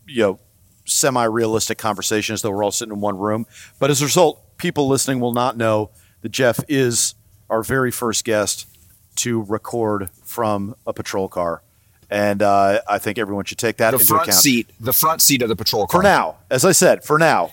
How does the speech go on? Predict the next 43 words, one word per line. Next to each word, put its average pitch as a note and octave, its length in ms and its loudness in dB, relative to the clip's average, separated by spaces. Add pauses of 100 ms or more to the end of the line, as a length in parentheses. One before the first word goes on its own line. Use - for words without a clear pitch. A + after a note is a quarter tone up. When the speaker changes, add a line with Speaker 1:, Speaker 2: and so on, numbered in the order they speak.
(120)
Speaker 1:
We C3 140 2
don't D3+ 160 4
know F3+ 120 8
where E3+ 180 6
we're E3+ 100 2
gonna D#3+ 180 2
be D3+ 140 4
at C#3+ 100 0
the D3+ 120 0
end, A#2+ 280 2
but B2 160 4
yeah, A#2+ 220 4
for - 400 -4
now, F3+ 80 6
right E3+ 240 6
now, D#3+ 120 4
we're D3+ 140 4
all D3 60 6
in C#3 60 -2
the C3+ 60 -4
front B2+ 240 -2
seat. G#2 200 -2
That's G#2+ 180 -4
right. F#2+ 220 -2 (420)
And D3 120 2
then, D#3 240 4
um, C#3 400 2 (600)
what D3 260 0
we'll D3+ 140 0
see D#3+ 640 0
is, C#3 480 2
uh, A#2 400 2 (340)
well, D#3 140 6
anyway, G#2 200 2 (160)
we're D3 120 0
thrilled E3+ 280 4
Jeff's D3 240 2
here. A#2+ 280 0 (560)
It, E3 180 -4
it, F#3 200 0 (380)
I, C#3+ 340 4 (120)
I, C#3+ 80 4
I'm B2 100 -4